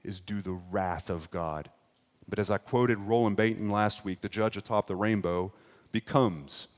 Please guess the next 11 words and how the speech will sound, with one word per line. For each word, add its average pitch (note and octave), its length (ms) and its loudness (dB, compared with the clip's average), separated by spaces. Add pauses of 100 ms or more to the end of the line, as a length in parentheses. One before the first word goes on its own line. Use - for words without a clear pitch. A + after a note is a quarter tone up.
(160)
the F#2+ 100 -2
derelict F2+ 460 -2
upon F2+ 300 -4
the E2+ 80 -8
cross. - 520 -8 (360)
And F2+ 100 -6
he E2 60 -4
comes G#2+ 340 -2
and A2 100 -4
he A2 60 -2
receives A2 800 -6